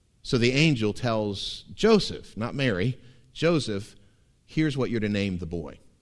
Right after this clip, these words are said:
<clears throat> I think if you've ever had children and you've struggled with what you're going to name your child,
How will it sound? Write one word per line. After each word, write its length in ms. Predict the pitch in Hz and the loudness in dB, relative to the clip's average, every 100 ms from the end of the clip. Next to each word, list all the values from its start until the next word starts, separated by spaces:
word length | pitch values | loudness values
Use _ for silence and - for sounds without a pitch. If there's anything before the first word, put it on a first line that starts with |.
| _ - | _ -8
<clears throat> 560 | - - _ _ - | -8 -12 _ _ -10
I 200 | 110 104 | -4 -2
think 360 | 95 - 104 95 | -2 -2 -2 -2
if 160 | 87 | -6
you've 140 | 107 95 | -4 -2
ever 160 | 92 | -4
had 180 | 90 85 | -4 -6
children 460 | - 113 98 92 87 - - - | -4 -4 -2 -4 -8 -12 -20 -6
and 100 | 92 | -4
you've 100 | 98 | -4
struggled 380 | - 117 107 92 | -2 0 0 -2
with 160 | 90 | -6
what 240 | 95 107 - | -4 -4 -4
you're 120 | 104 | -6
going 200 | 101 92 | -4 -4
to 80 | 90 | -4
name 240 | 95 101 | -2 0
your 100 | 95 | -2
child, 480 | 82 117 101 82 87 | -4 0 0 0 -4